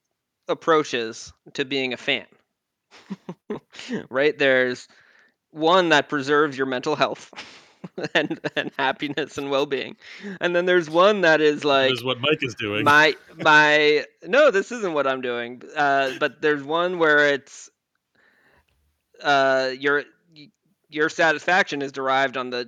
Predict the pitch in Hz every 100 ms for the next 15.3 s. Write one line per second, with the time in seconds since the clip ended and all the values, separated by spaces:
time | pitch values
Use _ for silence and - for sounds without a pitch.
0 | - - 160 151 151 135 120 135 - 143
1 | 135 120 135 131 127 117 120 113 107 -
2 | 113 98 80 - _ _ _ _ _ _
3 | _ _ _ _ - 151 143 139 127 _
4 | _ _ _ _ 170 156 _ _ 156 156
5 | 156 156 156 143 _ _ _ - 151 -
6 | 185 170 160 208 175 143 147 147 139 -
7 | 185 - 113 117 _ _ - 170 160 123
8 | 127 156 123 110 - _ _ _ _ _
9 | - 139 123 - _ _ _ _ _ _
10 | _ _ _ _ _ _ - - 226 165
11 | 131 127 _ _ _ _ _ 160 175 160
12 | 147 - 185 180 131 127 - - _ _
13 | _ _ _ _ 160 156 - - 151 _
14 | 151 143 139 131 139 - 123 - 147 131
15 | 104 90